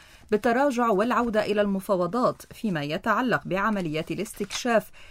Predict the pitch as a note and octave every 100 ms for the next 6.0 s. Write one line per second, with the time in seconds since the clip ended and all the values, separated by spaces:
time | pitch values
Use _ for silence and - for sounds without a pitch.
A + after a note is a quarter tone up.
0 | - - A3+ G#3 B3 B3 F3+ F#3 F3+ F#3
1 | - D#3+ C#3 - E3+ D#3+ - D#3+ D3+ G3
2 | G3+ G#3 D#3 D3 D#3+ - F3+ G3+ A3+ F#3+
3 | G#3+ G3+ G#3+ A3 F#3+ F3 E3 F#3+ A3 B3+
4 | B3+ - - - - F#3+ A#3+ A#3 D4 -
5 | C4 B3+ - A3 - G#3+ F#3+ B3 E3